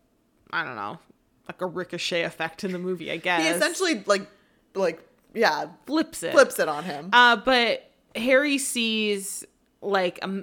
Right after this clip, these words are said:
Speaker 1: a memory, and it's a memory of, that Snape has from being back at school and being bullied by Harry's dad, James.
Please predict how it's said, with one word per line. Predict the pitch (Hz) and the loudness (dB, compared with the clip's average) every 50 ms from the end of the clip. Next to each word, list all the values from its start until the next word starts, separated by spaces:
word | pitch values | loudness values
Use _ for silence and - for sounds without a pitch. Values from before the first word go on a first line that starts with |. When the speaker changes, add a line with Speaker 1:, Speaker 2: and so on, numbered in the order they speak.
| - - | -2 -2
Speaker 1:
a | 208 | -2
memory, | 208 208 208 202 208 202 190 180 170 156 107 95 101 - - _ _ - | 0 0 0 0 0 -2 -4 -6 -8 -10 -12 -14 -16 -18 -20 _ _ -4
and | 185 190 190 | -4 -2 -2
it's | 196 196 208 | -4 -4 -4
a | 214 | -4
memory | 202 202 202 214 220 220 214 214 208 196 196 190 190 180 - - | -4 -2 -2 -2 0 0 -2 -2 -2 -2 -2 -4 -6 -8 -8 -8
of, | - 185 180 180 - _ | -6 -6 -6 -6 -6 _
that | - 175 - - | -6 -6 -6 -6
Snape | - - - 277 311 339 370 370 | -10 -10 -6 -4 -4 -4 -4 -6
has | - 208 180 175 170 165 170 175 175 - - - - _ | -4 -2 0 0 0 0 -4 -6 -8 -12 -18 -20 -20 _
from | _ - 247 247 | _ -6 -6 -4
being | 233 240 240 226 220 196 | -4 -4 -4 -4 -2 0
back | 196 190 190 190 202 | 0 0 0 -2 -6
at | 185 - | -10 -10
school | - - - 226 214 151 | -12 -12 -10 -10 -8 -8
and | 180 185 180 | -8 -10 -10
being | - 190 185 180 175 175 | -10 -10 -10 -10 -10 -12
bullied | 160 - 196 208 202 185 160 147 147 151 - - - _ - | -8 -6 -4 -4 -4 -4 -6 -8 -12 -14 -16 -18 -20 _ -8
by | 175 160 156 151 156 165 160 156 147 - - | -6 -4 -4 -4 -4 -6 -8 -10 -12 -14 -16
Harry's | - - 180 170 165 165 165 160 - | -18 -14 -12 -12 -10 -10 -12 -14 -10
dad, | - 160 156 151 151 156 - | -8 -8 -6 -6 -8 -10 -12
James. | - 208 190 185 175 151 113 170 - | -8 -8 -8 -8 -8 -10 -14 -16 -20